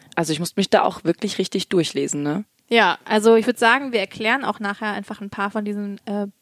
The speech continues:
Speaker 2: Begriffen, ähm, einfach damit wir alle auf demselben Stand sind.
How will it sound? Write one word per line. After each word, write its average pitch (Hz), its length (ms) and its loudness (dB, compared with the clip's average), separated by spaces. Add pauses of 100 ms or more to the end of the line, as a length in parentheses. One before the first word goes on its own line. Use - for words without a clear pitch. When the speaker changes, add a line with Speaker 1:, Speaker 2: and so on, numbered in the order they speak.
(160)
Speaker 2:
Begriffen, 208 540 -4 (420)
ähm, 208 420 4
einfach 208 460 2 (420)
damit 202 300 2 (100)
wir - 140 4
alle 185 160 4
auf 185 60 -6
demselben 175 340 -2
Stand 156 240 -4
sind. - 240 -12